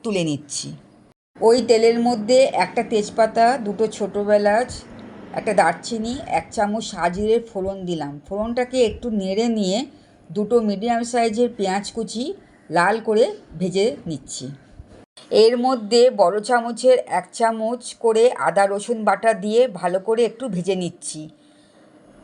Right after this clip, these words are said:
বেশ ভালো করে ভাজা হয়ে গেছে, আদা রসুন থেকে ক-, কাঁচা গন্ধটা বেরিয়ে গেছে। এবার সেদ্ধ করা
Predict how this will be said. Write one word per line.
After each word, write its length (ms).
বেশ 300
ভালো 260
করে 300
ভাজা 340
হয়ে 240
গেছে, 440
আদা 240
রসুন 460
থেকে 220
ক-, 240
কাঁচা 260
গন্ধটা 380
বেরিয়ে 340
গেছে। 360
এবার 460
সেদ্ধ 440
করা 440